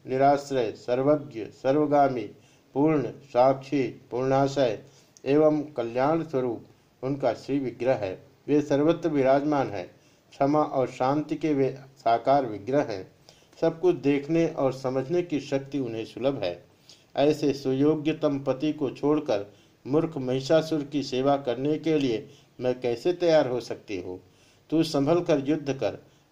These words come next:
अभी तुझे यमराज की सं-, सवारी के लिए नियुक्त कर देती हूँ, अथवा तेरी पीठ पर पानी लाद कर जनता को जल पहुँचाने की व्यवस्था करूँगी। अरे नीच, यदि तुझे प्राणों का लोभ है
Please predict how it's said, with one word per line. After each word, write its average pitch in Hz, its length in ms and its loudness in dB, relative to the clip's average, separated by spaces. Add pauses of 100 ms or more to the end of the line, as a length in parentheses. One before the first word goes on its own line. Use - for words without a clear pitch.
अभी 147 260 4
तुझे 151 440 0
यमराज 131 460 2
की 143 200 -2
सं-, 117 280 -8 (520)
सवारी 135 400 4
के 156 200 0
लिए 107 340 -2 (300)
नियुक्त 160 340 -2
कर 127 200 0
देती 104 380 -4
हूँ, 85 200 -12 (340)
अथवा 135 320 2
तेरी 135 340 0
पीठ 160 360 0
पर 120 180 -4
पानी 135 500 -2
लाद 135 380 2
कर 113 180 -2 (460)
जनता 147 480 0
को 147 180 -2
जल 143 220 -2
पहुँचाने 135 540 0
की 127 160 -8
व्यवस्था 107 420 0
करूँगी। 98 480 -6 (380)
अरे 139 240 4
नीच, 147 360 0 (340)
यदि 165 240 4
तुझे 160 300 2
प्राणों 147 440 0
का 151 140 2
लोभ 135 320 2
है 110 300 -4